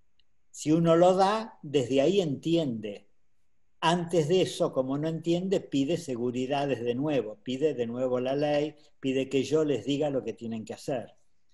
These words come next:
Pero va por otro lado, ¿no? Va por, eh, por el tanteo y va de nuevo, porque muchos de esos planteos, como yo o tú, etcétera, cuando uno llega a determinada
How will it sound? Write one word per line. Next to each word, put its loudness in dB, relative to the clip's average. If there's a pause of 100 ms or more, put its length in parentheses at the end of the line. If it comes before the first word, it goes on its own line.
(420)
Pero 6
va 4
por 6
otro 4
lado, 0
¿no? -10
Va -4
por, 0
eh, -6
por -4
el -4
tanteo 0 (300)
y -4
va 6
de 4
nuevo, 4
porque 0
muchos 2
de 4
esos -4
planteos, -2
como -4
yo 0
o 0
tú, 4
etcétera, -4 (240)
cuando 2
uno 2
llega 2
a 4
determinada -2